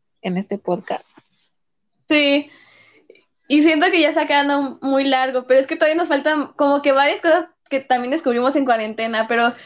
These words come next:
Speaker 2: eso quedaría mejor para una segunda parte, ¿no?
Speaker 1: Sí, es-, estaría bien hacer una segunda parte. La,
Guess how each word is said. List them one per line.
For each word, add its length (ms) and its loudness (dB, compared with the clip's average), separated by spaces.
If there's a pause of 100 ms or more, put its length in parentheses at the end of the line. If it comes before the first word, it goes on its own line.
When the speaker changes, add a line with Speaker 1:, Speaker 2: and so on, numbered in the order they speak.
(140)
Speaker 2:
eso 180 2
quedaría 320 2
mejor 220 -2
para 140 2
una 160 -2
segunda 360 -2
parte, 300 -2
¿no? 200 -8 (1160)
Speaker 1:
Sí, 420 -2 (380)
es-, 260 -6
estaría 440 2
bien 240 -4
hacer 260 -4
una 180 -6
segunda 320 -2
parte. 360 0
La, 280 0